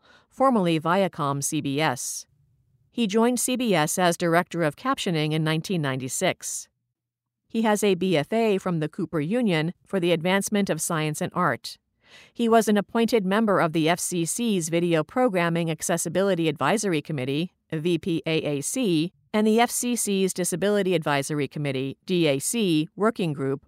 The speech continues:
on Audio Description Quality, A D Q. For the past forty-plus years since its inception, he has overseen and grown accessibility at C B S, pay cable T V, and now streaming with Paramount Plus.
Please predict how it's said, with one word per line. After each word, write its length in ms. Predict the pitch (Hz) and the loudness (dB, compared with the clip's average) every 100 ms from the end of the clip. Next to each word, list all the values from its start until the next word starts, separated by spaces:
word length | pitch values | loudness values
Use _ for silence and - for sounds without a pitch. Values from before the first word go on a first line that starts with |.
| - | -2
on 160 | 196 | 0
Audio 280 | 160 160 165 | 0 0 0
Description 540 | 165 175 - 156 175 165 | -2 -4 -6 -6 -6 -2
Quality, 580 | 269 233 156 131 135 - _ - - - | 0 2 2 0 -2 -8 _ -20 -10 -2
A 180 | 165 | 0
D 180 | 165 147 | 0 -2
Q. 480 | - 190 175 127 135 - _ _ _ _ _ _ _ _ | -4 -2 -2 -2 -6 -12 _ _ _ _ _ _ _ _
For 140 | 202 | -2
the 80 | 180 | -2
past 340 | 185 208 202 | 0 -2 -2
forty-plus 640 | - 208 214 220 - 151 - | -2 -2 0 -2 -4 -6 -4
years 420 | 226 196 139 143 - | 0 2 2 -2 -6
since 300 | - 240 196 | -4 -2 -2
its 180 | 156 | -4
inception, 680 | 165 147 269 - 170 147 151 - | -4 -2 -4 -2 -2 -2 -2 -6
he 140 | - 202 | -2 2
has 160 | 180 | 2
overseen 580 | 190 202 220 - 214 214 | 2 0 -2 0 2 2
and 160 | 208 180 | 0 0
grown 240 | 185 170 | 0 0
accessibility 840 | 170 - 170 175 165 247 214 170 | -2 -4 -4 -4 0 0 2 0
at 140 | 156 - | 0 -2
C 160 | - | -4
B 180 | 226 220 | -2 2
S, 380 | 160 156 - - _ _ | 2 0 -4 -10 _ _
pay 180 | - 196 | -4 -2
cable 340 | - 175 156 | 0 -2 -2
T 180 | 127 139 | -4 -6
V, 400 | 147 233 170 156 - _ - _ | -2 0 2 0 -4 _ -20 _
and 140 | 233 214 | 0 4
now 200 | 220 220 | 4 2
streaming 520 | - 277 254 170 170 | 0 0 2 2 2
with 180 | 180 - | -2 -2
Paramount 540 | 165 156 151 139 151 | -2 0 0 -2 -4
Plus. 540 | - 156 120 - - | -2 -2 -2 -8 -12